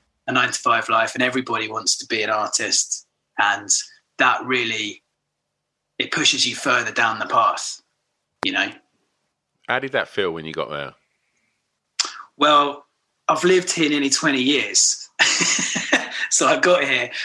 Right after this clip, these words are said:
Speaker 1: and I haven't left, which I think
Speaker 2: Yeah.
Speaker 1: is all you need to know, really.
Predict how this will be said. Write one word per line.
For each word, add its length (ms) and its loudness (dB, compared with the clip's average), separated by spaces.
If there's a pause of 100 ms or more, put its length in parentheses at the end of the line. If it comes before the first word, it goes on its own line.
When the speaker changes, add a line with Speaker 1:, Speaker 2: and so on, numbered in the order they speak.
(100)
Speaker 1:
and 100 0
I 60 4
haven't 320 4
left, 460 0 (200)
which 160 4
I 60 0
think 280 0
Speaker 2:
Yeah. 120 -12
Speaker 1:
is 80 2
all 80 6
you 100 2
need 180 2
to 100 -2
know, 160 2
really. 400 -6